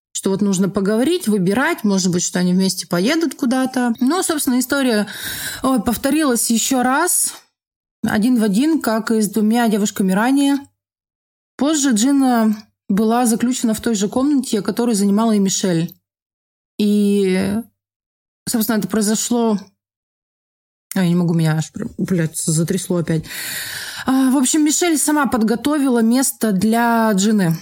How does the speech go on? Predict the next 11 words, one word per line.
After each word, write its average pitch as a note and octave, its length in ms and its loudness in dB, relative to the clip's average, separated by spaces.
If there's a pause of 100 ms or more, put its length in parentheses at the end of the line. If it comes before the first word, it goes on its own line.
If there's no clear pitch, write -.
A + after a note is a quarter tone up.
в G3 80 0
этой G3+ 220 0
комнате. F#3+ 640 0
Она F#3 220 2
при A3 120 -4
помощи F#3+ 720 0
перфоратора G3+ 1160 -2
проделала F#3 600 0
дырки A#3+ 420 -2
в - 80 -6
стенах A3 800 -2